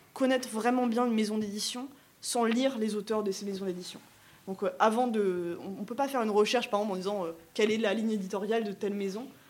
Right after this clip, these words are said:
En fait, ça ne se comprend que par la lecture. Et donc, pour comprendre que, à quelle maison on va envoyer, parce qu'il y a toujours un moment, si on veut publier, qu'on se dit, voilà, à qui j'envoie, qui va le recevoir, ce texte,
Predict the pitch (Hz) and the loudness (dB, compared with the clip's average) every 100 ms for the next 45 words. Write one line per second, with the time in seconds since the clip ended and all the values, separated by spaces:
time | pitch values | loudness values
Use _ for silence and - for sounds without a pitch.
0 | - 190 254 254 214 202 - 196 208 - | -14 -4 -4 0 -2 -2 -4 -6 -8 -6
1 | 240 240 220 208 196 190 196 - 175 - | -6 -2 -2 2 2 2 0 -4 -12 -14
2 | - - - - 190 190 202 - 208 240 | -20 -20 -20 -8 -6 -4 -6 -8 -8 -6
3 | 233 262 254 254 233 202 277 269 262 220 | -4 -2 -2 -2 -2 0 4 6 8 6
4 | 233 214 196 190 185 185 330 233 - 190 | 2 0 0 0 0 -2 -4 -8 -6 -4
5 | 185 247 220 214 202 220 233 202 190 196 | -4 -2 0 2 0 0 -2 -4 -4 -6
6 | 202 190 214 220 220 175 185 175 220 185 | -8 -6 -4 -4 -8 -10 -10 -8 -4 -2
7 | 214 190 - - - - - 269 208 180 | -2 -4 -10 -16 -12 -6 0 0 0 -2
8 | 190 - - - - - - 269 226 196 | -6 -8 -14 -20 -20 -6 0 4 4 4
9 | 208 208 190 220 - 190 226 277 - - | -2 -2 0 -2 -2 -6 -6 -8 -10 -14